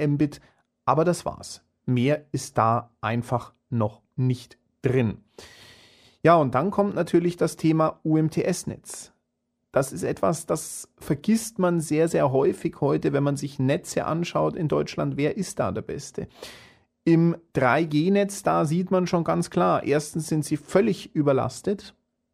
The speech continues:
weil viele Handys natürlich auch zum Telefonieren noch vom vier G aufs drei G-Netz wechseln. Aber nicht nur die Überlastung ist ein riesengroßes Thema,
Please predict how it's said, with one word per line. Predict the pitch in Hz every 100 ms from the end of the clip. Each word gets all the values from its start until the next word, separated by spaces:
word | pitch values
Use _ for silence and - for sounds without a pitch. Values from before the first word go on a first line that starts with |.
| _ _ _ _ _ _ _
weil | 113 120 123 -
viele | - - - 156 170 160 -
Handys | 131 131 139 147
natürlich | 127 120 123 127 -
auch | 131 - _ _ -
zum | 135
Telefonieren | 127 131 123 127 127 131 151
noch | 131 120
vom | - 117
vier | 117 - - 143
G | 147 147 143
aufs | - 123 -
drei | 110 107
G-Netz | 127 139 143 143 -
wechseln. | 147 - 165 202 - - _ _ _ _ _ _ _ -
Aber | - 117 143
nicht | 147 139
nur | 143
die | 131
Überlastung | - 123 113 - 156
ist | 151 156
ein | 151 139
riesengroßes | 147 139 151 156 139 143 143 -
Thema, | - 139 139